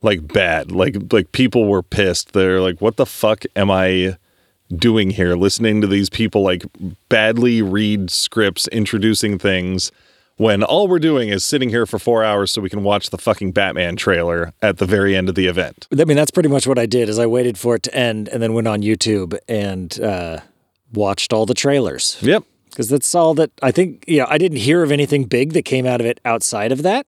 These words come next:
Speaker 1: Well, they, they officially changed, uh, Superman's motto, so now it's truth, justice, and a better tomorrow. Fuck that American way.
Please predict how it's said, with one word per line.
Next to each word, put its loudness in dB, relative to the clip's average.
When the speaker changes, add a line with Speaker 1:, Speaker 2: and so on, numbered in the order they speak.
Speaker 1:
Well, 2
they, 2
they 2
officially 0
changed, -2
uh, 2
Superman's -2
motto, 2
so -2
now 2
it's -4
truth, -2
justice, 0
and -2
a 0
better 0
tomorrow. -2
Fuck -2
that 4
American 0
way. 0